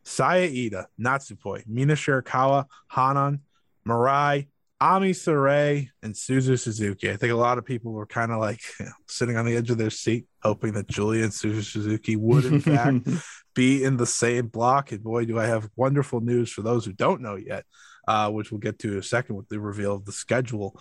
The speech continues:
Speaker 1: But it's hard to have a more stacked block than this. Like, yeah, you got your Mina Shirakawas and Ami Sarai's in there, <laughs> but for the most part, it's just
Speaker 2: That's,
Speaker 1: like,
Speaker 2: like, it. I mean, it's crazy.
Speaker 1: <laughs>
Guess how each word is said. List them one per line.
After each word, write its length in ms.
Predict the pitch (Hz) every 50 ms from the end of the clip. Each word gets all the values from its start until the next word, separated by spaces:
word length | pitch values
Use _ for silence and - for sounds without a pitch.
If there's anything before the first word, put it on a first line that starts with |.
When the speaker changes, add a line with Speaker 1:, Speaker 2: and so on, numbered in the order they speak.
| - - - - _ _ _
Speaker 1:
But 300 | - 127 113 107 104 - _ _ _ _ _ _ _ _ _ _ _ _ _ - - _ _ _ _ _ _ _ _ _ _ - - - -
it's 160 | 156 135 -
hard 440 | - - 156 156 165 170 170 160 143
to 120 | - 156 131
have 200 | 117 156 143 135
a 60 | 127
more 280 | 123 123 123 123 123 120
stacked 540 | - - - - 110 107 104 104 101 - _
block 280 | - 98 98 98 104 -
than 160 | - 104 95 95
this. 280 | 101 98 - - -
Like, 300 | 113 110 117 117 - - - - - - - - -
yeah, 260 | 151 156 151 151 156
you 160 | 147 143 135
got 280 | 127 147 147 151 135 135
your 120 | 135 135
Mina 260 | 139 139 139 135 131
Shirakawas 1080 | 123 - - 127 117 113 110 - - 107 104 110 110 110 110 107 107 107 104 104 -
and 180 | 101 98 98 - - _ _ _ _ -
Ami 280 | 110 113 113 107 101
Sarai's 560 | - - - 101 101 98 98 98 98 98 98
in 120 | 98 95 95
there, 340 | 98 98 98 95 98 101 101
<laughs> 80 | 101
but 320 | - 117 - - 175 - -
for 180 | - - - 143 - 226 220
the 60 | 190
most 420 | 185 160 139 120 120 123 - - -
part, 280 | - 101 101 104 101 107
it's 120 | 110 - -
just 280 | - - - - -
Speaker 2:
That's, 220 | - 135 - - -
Speaker 1:
like, 180 | 156 120 - -
Speaker 2:
like, 0 |
it. 500 | 151 139 143 135 - - - - 139 139
I 60 | - 143
mean, 120 | 135 123
it's 140 | 120 - -
crazy. 720 | - - - - 135 131 139 135 123 - - - - - -
Speaker 1:
<laughs> 60 | -